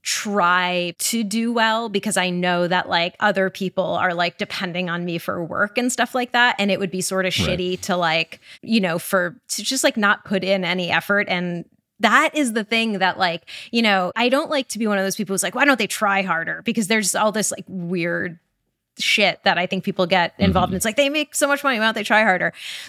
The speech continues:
Speaker 1: But, like, it does, I, <laughs> having said that,
Speaker 2: <laughs>
Speaker 1: I do feel like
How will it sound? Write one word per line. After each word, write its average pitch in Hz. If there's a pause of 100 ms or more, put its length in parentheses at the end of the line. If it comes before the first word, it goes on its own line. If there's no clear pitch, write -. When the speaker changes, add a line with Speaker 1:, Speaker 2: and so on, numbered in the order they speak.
Speaker 1:
But, 240
like, 214 (580)
it -
does, 277 (320)
I, 254 (260)
<laughs> -
having 330
said 262
that, 185 (460)
Speaker 2:
<laughs> -
Speaker 1:
I 294
do 320
feel 247
like 214